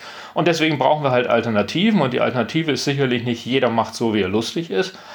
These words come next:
Und da helfen eben agile Methoden, das auszugestalten, sehr wohl mit einer langfristigen, äh, Zielrichtung, mit einer Vision, aber schon so, dass wirklich auch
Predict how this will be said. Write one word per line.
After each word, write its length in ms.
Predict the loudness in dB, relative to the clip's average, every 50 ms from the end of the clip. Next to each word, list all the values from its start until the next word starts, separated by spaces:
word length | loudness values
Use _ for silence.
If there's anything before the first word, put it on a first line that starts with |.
| -18 -18 -8 -4
Und 300 | -2 -2 -2 0 2 2
da 120 | 2 2
helfen 380 | 4 2 2 2 0 -2 -6 -6
eben 320 | -2 -2 -2 0 0 0
agile 320 | -2 0 0 0 0 2 2
Methoden, 540 | 2 0 -2 -2 -2 -2 0 0 2 2 2
das 160 | 0 0 0
auszugestalten, 1200 | 0 0 2 2 0 0 0 0 0 0 0 0 0 2 2 2 0 0 -4 -4 -6 -6 -6 -6
sehr 480 | -8 -10 -10 -4 0 2 2 2 2 0
wohl 220 | 0 0 0 0
mit 180 | -2 -2 0 0
einer 100 | 0 0
langfristigen, 760 | 0 -2 -2 -4 -6 -6 -6 -6 -6 -8 -6 -6 -4 -6 -6 -8 -12 -18 -18 -18 -18 -18 -12 -6
äh, 720 | -2 0 2 2 2 2 2 2 2 0 -2 -2 -4 -6 -8 -10 -10
Zielrichtung, 920 | -8 -6 -4 0 2 4 4 4 4 4 2 2 0 0 0 0 0 -2
mit 100 | -4 -2
einer 180 | -2 -2 0 0
Vision, 640 | -2 -4 -4 -4 -6 -2 0 2 2 2 2 0 -2 -8 -14 -20 -10 -4 0
aber 340 | 2 4 4 4 2 2 0
schon 300 | -2 0 2 2 4 4
so, 140 | 4 4
dass 320 | 4 2 2 0 -4 -6 -6
wirklich 280 | -4 -2 -4 -4 -2
auch 200 | -2 -4 -4 -4